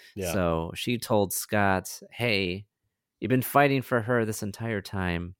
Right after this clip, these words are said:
Speaker 1: Don't give up.
Speaker 2: Go after her."
Speaker 1: Yeah.
Speaker 2: Mm-hmm.
Speaker 1: Yeah.
Speaker 2: So then he does, and then they walk, you know, through an open door together, and that's how the
Speaker 1: Mm-hmm.
Speaker 2: movie ends.
Speaker 1: Yeah.
Speaker 2: Let me ask you this.
Speaker 1: Yeah.
Speaker 2: Do you think this was a good,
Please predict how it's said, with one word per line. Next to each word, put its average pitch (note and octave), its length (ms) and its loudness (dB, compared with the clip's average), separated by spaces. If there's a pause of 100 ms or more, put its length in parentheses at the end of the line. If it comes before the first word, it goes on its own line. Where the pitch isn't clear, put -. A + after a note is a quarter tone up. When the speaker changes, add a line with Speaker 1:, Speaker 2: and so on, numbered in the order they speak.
(300)
Speaker 1:
Don't C#3 180 4
give A#2 180 2
up. D#3+ 180 4
Speaker 2:
Go G#2+ 200 4
after E2 360 -4
her." E2+ 300 -12
Speaker 1:
Yeah. C#3 180 0
Speaker 2:
Mm-hmm. F#2+ 160 -10 (840)
Speaker 1:
Yeah. G2 140 -12
Speaker 2:
So E3 120 -12
then F2+ 180 -2
he F2 60 0
does, G#2+ 580 4 (560)
and F#2 100 -6
then F#2+ 120 0
they E2+ 100 0
walk, F#2+ 500 -2 (800)
you E2+ 140 -6
know, D#2 360 -12 (120)
through A2 380 4 (160)
an F#2+ 100 -2
open G#2+ 380 -4
door F2 480 -8 (120)
together, - 580 -16 (260)
and F#2+ 120 -14
that's F2 200 -12
how G#2 80 -4
the G2+ 60 -6
Speaker 1:
Mm-hmm. F2 100 -8
Speaker 2:
movie G2+ 260 -10
ends. G#2+ 400 -16 (580)
Speaker 1:
Yeah. C#2 120 -10 (440)
Speaker 2:
Let A2+ 120 -2
me G#2 100 2
ask G2+ 240 -2
you G2+ 100 -4
this. - 520 -10 (220)
Speaker 1:
Yeah. E2+ 220 -4
Speaker 2:
Do E2+ 80 -4
you B2+ 140 2
think C3 600 -2 (360)
this C#3+ 160 2
was C3 140 4
a A#2+ 80 2
good, C#3+ 800 8